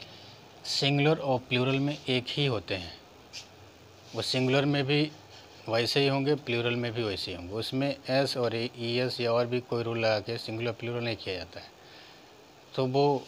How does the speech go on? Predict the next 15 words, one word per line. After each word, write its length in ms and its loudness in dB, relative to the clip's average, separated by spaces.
मूल 380 2
रूप 200 4
से 220 0
singular 520 2
भी 140 2
होते 320 2
हैं, 160 -4
plural 340 -4
भी 140 0
होते 280 -6
हैं। 100 -18
जैसे 380 2
sheep, 520 2
sheep 400 -2
है, 220 2